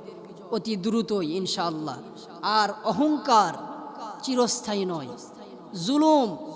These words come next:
চিরস্থায়ী নয়, এটা ক্ষণস্থায়ী। আপনি জুলুম করতেছেন, হঠাৎ আপনার জুলুমবাজি প্রকাশ হয়ে যাবে, ফাঁস হয়ে যাবে। আমি যে কথা বলতেছিলাম,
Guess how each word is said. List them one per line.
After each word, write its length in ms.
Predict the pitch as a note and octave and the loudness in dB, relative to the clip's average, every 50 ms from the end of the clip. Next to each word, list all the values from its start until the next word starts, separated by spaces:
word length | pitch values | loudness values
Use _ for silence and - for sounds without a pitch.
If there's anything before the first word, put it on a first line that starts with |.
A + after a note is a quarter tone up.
| - D4+ D4+ D#4 D#4 D#4 C#4+ - - - - - - - - - | -12 -12 -10 -10 -10 -10 -12 -12 -14 -16 -16 -16 -16 -16 -14 -10
চিরস্থায়ী 580 | - A#3 G#3+ G#3+ G#3 - - - - G3 F3+ E3+ | -8 -4 -4 -4 -4 -4 -6 -6 -6 -6 -4 -4
নয়, 220 | D#3+ D3+ C#3 C3 B2+ - | -4 -6 -6 -10 -12 -12
এটা 160 | E3 F#3 F#3 | -10 -10 -10
ক্ষণস্থায়ী। 600 | - - F3+ F#3+ F#3+ E3+ - - - - F3 C3+ A2+ - - - - - - - - - - - - - - | -10 -8 -8 -6 -6 -6 -8 -10 -12 -12 -12 -12 -12 -14 -18 -20 -20 -20 -20 -20 -20 -20 -20 -20 -20 -16 -14
আপনি 260 | F#3+ F#3 - G#3+ G#3+ | -12 -10 -6 -4 -4
জুলুম 360 | F#3 D#3+ G3 A#3+ B3+ C4 B3+ A3+ | -2 0 0 0 2 0 0 -2
করতেছেন, 640 | - A#3 G#3+ G#3+ - A3+ G3+ - G#3+ G3 F3 D3 C3+ A#2 - - G#3+ - - - - - - G3 F3 D3+ - - - - - - - - - - - - - | -2 -2 -4 -4 -4 -4 -4 -2 -2 -4 -4 -4 -8 -10 -14 -16 -18 -18 -20 -20 -20 -20 -20 -20 -20 -20 -20 -20 -20 -20 -20 -20 -20 -20 -20 -20 -18 -8 -4
হঠাৎ 420 | G#3 G#3+ - A#3 G#3+ G#3 G3 G3+ | -4 0 2 4 4 4 4 2
আপনার 360 | G3 F3 - G3+ F#3+ F#3 F3+ D#3+ D#3+ D3 - | -2 -4 -4 -4 -4 -4 -4 -4 -6 -6 -6
জুলুমবাজি 560 | G3+ G#3 G3+ G#3+ G#3 F#3+ F3+ F#3 F3+ E3 E3 D#3+ - | -4 -2 -2 -2 -2 -2 -4 -6 -6 -6 -8 -8 -8
প্রকাশ 360 | - F3+ D#3+ G3 G3+ G3 - | -10 -6 -2 0 0 0 -2
হয়ে 160 | - F#3+ E3+ E3 | -2 -4 -4 -4
যাবে, 220 | D#3 D#3 D3+ D3+ | -4 -4 -4 -4
ফাঁস 340 | C#3+ - D#3 D#3 D3+ C#3+ - | -4 -4 -4 -4 -4 -4 -6
হয়ে 160 | D#3+ D3 C#3+ | -6 -6 -6
যাবে। 240 | C3 C3+ B2 A#2 A#2+ - - D#3 D3 - - - - - - - - | -6 -8 -10 -10 -12 -14 -16 -18 -18 -18 -20 -20 -20 -20 -20 -12 -8
আমি 140 | F3 F#3+ F#3+ | -4 -4 -2
যে 140 | E3 E3+ G3 - | -2 -2 -2 -2
কথা 240 | G3 G3 G#3+ G3+ | -2 0 0 0
বলতেছিলাম, 680 | F#3+ G3 G3+ G3 F#3+ G#3 F#3+ - G3+ G3 G3 E3+ D3 C3 | 0 0 -2 -4 -4 -6 -6 -4 -4 -2 -2 -2 -4 -6